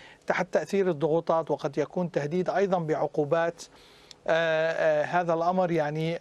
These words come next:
آه، ممكن أن، أن يحصل. آه، حتى البارحة، وعلى عكس ما يتم تداوله في الإعلام، حقيقة لم يتوقع أحد ع-، من اللبنانيين الموجودين على الأراضي اللبنانية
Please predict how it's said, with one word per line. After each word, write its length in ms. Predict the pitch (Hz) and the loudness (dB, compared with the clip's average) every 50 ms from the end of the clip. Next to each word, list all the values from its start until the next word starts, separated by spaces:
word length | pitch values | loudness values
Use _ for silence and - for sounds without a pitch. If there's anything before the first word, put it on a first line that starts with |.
| - - | -2 0
آه، 260 | 147 151 147 139 135 | 0 0 0 0 -2
ممكن 500 | 135 151 175 190 180 175 - 170 165 156 | -2 -2 -2 -2 -2 -2 -2 -2 -2 -2
أن، 260 | 147 151 156 156 151 | -4 -6 -6 -4 -4
أن 280 | 147 143 139 147 151 151 | -4 -4 -4 -6 -6 -4
يحصل. 420 | 156 147 - - - - 131 120 - - - - - - - - | -4 -4 -6 -8 -8 -8 -8 -8 -10 -14 -20 -20 -20 -12 -4 -2
آه، 500 | 165 156 156 156 156 147 143 139 135 - | 0 0 2 2 0 0 0 -2 -2 -4
حتى 340 | - - 196 196 - - 175 | -4 -2 -2 -2 -2 0 -2
البارحة، 800 | 165 165 151 185 190 185 175 170 160 - - 165 160 160 165 160 - - - - - - _ | 0 0 0 0 2 2 2 0 0 0 0 0 0 0 -2 -4 -8 -16 -20 -20 -20 -10 _
وعلى 400 | - 143 143 147 131 139 170 165 | -4 -2 0 0 2 2 2 2
عكس 440 | 151 139 160 208 - - - - 180 | 2 0 0 0 -2 -6 -10 -6 -4
ما 100 | 170 160 | -2 -2
يتم 360 | 160 151 151 - - 180 175 | 0 0 -2 -2 -2 -4 -4
تداوله 580 | 156 - 160 147 139 147 165 185 185 170 156 151 | -4 -4 -4 -2 0 0 0 0 2 0 0 0
في 140 | 143 - 160 | -2 -2 -2
الإعلام، 540 | 147 147 143 - 156 160 175 175 175 175 165 - - - - - - - | -2 0 0 0 2 2 2 0 0 -2 -6 -8 -16 -20 -20 -20 -20 -14
حقيقة 540 | - - - - - 220 202 - 180 - 190 | -8 -6 -2 0 0 0 0 0 -2 0 0
لم 220 | 180 180 180 180 | 0 0 0 0
يتوقع 600 | 180 175 - 180 185 190 180 - 175 160 160 180 | 0 0 2 0 0 0 -2 -2 -2 -2 0 -2
أحد 280 | 175 165 - 165 139 139 | -2 -2 -2 -2 -2 -4
ع-، 100 | 135 147 | -4 -4
من 240 | 147 151 180 202 202 | -4 -2 -2 0 0
اللبنانيين 880 | 180 165 160 170 160 143 160 165 160 156 160 156 160 175 180 170 151 | 0 -2 -2 -4 -4 -2 -4 -4 -2 -4 -4 -4 -2 -2 -2 -2 -2
الموجودين 680 | 147 143 147 147 156 156 143 - 160 147 175 180 170 143 | -4 -4 -4 -4 -4 -4 -4 -6 -6 -4 -2 -2 -2 -2
على 280 | 123 143 170 196 196 | -2 0 0 0 2
الأراضي 380 | 180 160 156 160 165 165 151 156 | 2 0 0 0 0 0 0 -2
اللبنانية 640 | 147 147 147 143 151 151 156 160 165 170 160 156 | -2 -2 -4 -4 -4 -4 -2 -2 0 0 -2 -2